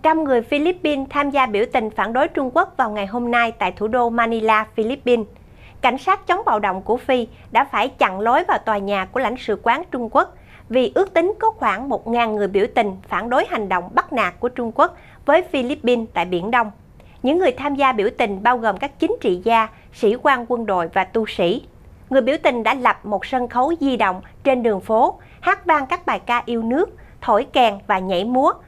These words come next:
dương cao các khẩu hiệu phản đối Trung Quốc. Người biểu tình cũng phân phát một tuyên bố cáo buộc Trung Quốc đã sử dụng ngoại giao, pháo hạm trong khu vực.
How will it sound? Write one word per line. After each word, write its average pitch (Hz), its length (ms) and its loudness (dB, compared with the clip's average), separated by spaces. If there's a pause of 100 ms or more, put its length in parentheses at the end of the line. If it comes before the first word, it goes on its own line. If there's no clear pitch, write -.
(160)
dương 285 200 2
cao 277 180 0
các 339 200 -6
khẩu 220 180 0
hiệu 196 240 -2
phản 185 260 -4
đối 247 160 0
Trung 226 280 -4
Quốc. 320 260 0 (460)
Người 262 120 2
biểu 262 200 0
tình 240 220 0
cũng 214 220 -4
phân 262 240 0
phát - 320 -2
một 226 200 -6
tuyên 247 220 -2
bố 240 280 4 (260)
cáo 311 240 4
buộc 233 200 -2
Trung 240 200 -4
Quốc 349 220 -2
đã 208 140 0
sử - 180 -4
dụng 202 340 -2
ngoại 185 200 -2
giao, 220 300 0 (280)
pháo 311 220 2
hạm 190 300 -4
trong 233 280 -4
khu 220 180 -2
vực. - 240 0